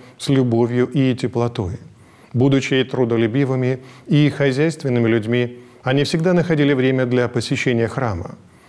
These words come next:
Симеон любил присутствовать за богослужением вместе с родителями. Здесь он знакомился со Словом Божьим, с историей жизни святых. В рабочее время Симеон трудился вместе со взрослыми,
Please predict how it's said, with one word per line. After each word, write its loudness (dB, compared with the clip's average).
Симеон 0
любил 0
присутствовать -2
за 0
богослужением 0
вместе -2
с -10
родителями. -4
Здесь -2
он 2
знакомился -2
со -4
Словом 0
Божьим, 0
с -8
историей 0
жизни 0
святых. -6
В -2
рабочее 2
время 2
Симеон 0
трудился 0
вместе -2
со -4
взрослыми, -4